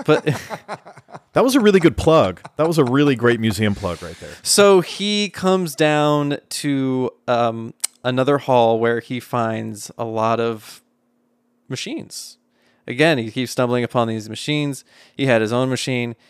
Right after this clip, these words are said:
Speaker 1: He found the machines down in the, uh, Mo-, Morlock tunnels, and now he's finding a bunch of machines that look, um, like nothing he's ever seen before. So he's seeing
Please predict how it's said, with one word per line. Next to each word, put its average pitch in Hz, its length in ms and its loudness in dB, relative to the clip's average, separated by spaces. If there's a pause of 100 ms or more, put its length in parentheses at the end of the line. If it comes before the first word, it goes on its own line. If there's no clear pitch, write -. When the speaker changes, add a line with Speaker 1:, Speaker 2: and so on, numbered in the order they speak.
(120)
Speaker 1:
He 123 120 -10
found 117 240 -2
the 110 60 -4
machines 113 680 -8 (300)
down 110 300 0
in 107 320 -8
the, 107 340 -8
uh, 104 180 -8 (200)
Mo-, 117 300 -8
Morlock 123 420 4
tunnels, 110 460 -2
and 117 160 -6
now 113 180 0
he's 117 160 -4
finding 110 460 -4
a 104 60 -8
bunch 107 260 -6
of 107 60 -8
machines 117 460 -6
that 113 200 -4
look, 113 440 -4 (500)
um, 104 560 -6 (220)
like 120 160 -2
nothing 113 280 -4
he's 113 140 -8
ever 104 200 -8
seen 107 240 -8
before. - 300 -10
So 151 240 2
he's 151 240 -2
seeing 170 460 0